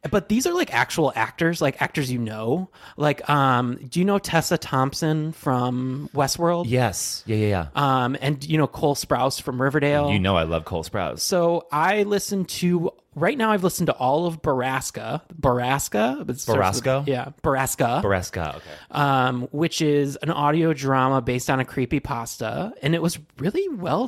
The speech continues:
Speaker 1: done.
Speaker 2: I'm glad you said this 'cause I forgot about it when you first told me, and now I'm gonna listen to it this weekend.
Speaker 1: And then I moved on to another one called,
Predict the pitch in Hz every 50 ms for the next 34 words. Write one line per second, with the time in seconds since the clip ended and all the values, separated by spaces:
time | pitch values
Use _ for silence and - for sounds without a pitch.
0 | 175 - - 113 117 156 240 123 123 123 120 135 131 131 131 127 120 - 127 117
1 | 123 117 - 139 120 117 107 110 113 - _ _ - - - - 127 117 101 117
2 | 113 156 - 120 110 90 78 78 80 82 87 87 85 85 85 78 - 90 82 -
3 | - - 98 95 78 78 71 71 73 76 - - 104 95 92 87 82 80 80 85
4 | 90 78 98 104 107 110 110 - 135 120 - 135 - 143 - 123 - - - 85
5 | - 160 175 185 202 202 190 185 185 185 170 185 180 180 - 185 175 165 180 220
6 | 220 170 127 131 131 127 - - - 127 123 123 123 123 127 127